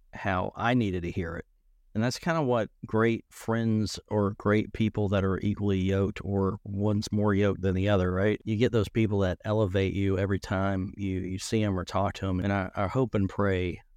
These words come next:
uh, the listeners know this is a safe place. This is a sacred place. We'll have an email. We'll have a text and chat that they can chat with us with. We've got some really cool tech coming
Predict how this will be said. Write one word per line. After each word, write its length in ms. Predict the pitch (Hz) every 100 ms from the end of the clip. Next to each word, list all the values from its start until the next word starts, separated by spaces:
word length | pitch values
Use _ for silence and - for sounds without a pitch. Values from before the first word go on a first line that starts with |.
| -
uh, 200 | 95 95
the 80 | -
listeners 680 | 104 110 - 110 101 95 - _ _ _ _ _ -
know 300 | 110 110 107
this 220 | 104 -
is 120 | 123
a 80 | 107
safe 400 | - - 101 -
place. 440 | - 92 117 - - _ _ _ _ 101
This 200 | 104 -
is 200 | 107 85
a 360 | 101 95 92 87
sacred 600 | - - 110 101 104 117
place. 520 | - 123 117 139 - - _ _ _ -
We'll 220 | 101 101
have 240 | 98 107
an 100 | 101
email. 540 | 92 98 104 113 127 139 -
We'll 100 | 107
have 220 | 113 101
a 60 |
text 500 | 95 - 104 - -
and 200 | 98 90
chat 380 | 90 - 98 113 _ -
that 160 | 95 -
they 160 | 95 101
can 400 | - 95 90 95
chat 380 | - 110 98 101
with 160 | 113
us 180 | 117 113
with. 380 | 123 131 143 - _ - -
We've 240 | 104 107
got 180 | - 120
some 240 | - 107 101
really 240 | 113 113
cool 380 | - - 110 98
tech 360 | - 107 110
coming 520 | - 110 113 123 135